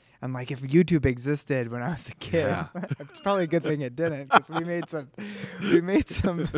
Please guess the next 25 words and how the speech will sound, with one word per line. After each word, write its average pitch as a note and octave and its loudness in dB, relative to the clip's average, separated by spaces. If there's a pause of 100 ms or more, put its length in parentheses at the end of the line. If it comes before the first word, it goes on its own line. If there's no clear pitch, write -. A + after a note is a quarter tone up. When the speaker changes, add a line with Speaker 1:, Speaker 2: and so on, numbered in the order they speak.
(180)
Speaker 2:
<laughs> G3 -14
Speaker 1:
ridiculous F3 2
things F#3 -2
that, C#3+ -2
like, C3+ -6
probably E3 2
shouldn't F3 0
live D3 0
on C#3+ 2
the D3+ 0
internet, F3 2
but C3+ -4
probably D3 2
would D3+ 2
have C3+ 0
if B2 -4
we C3 -2
were, B2 2 (120)
you C#3 0
know, A#2 -2
even A#2 2
Speaker 2:
Mm-hmm. G#2 -2
Speaker 1:
five A#2+ -4
years, A#2 -6 (580)
uh, A2+ -2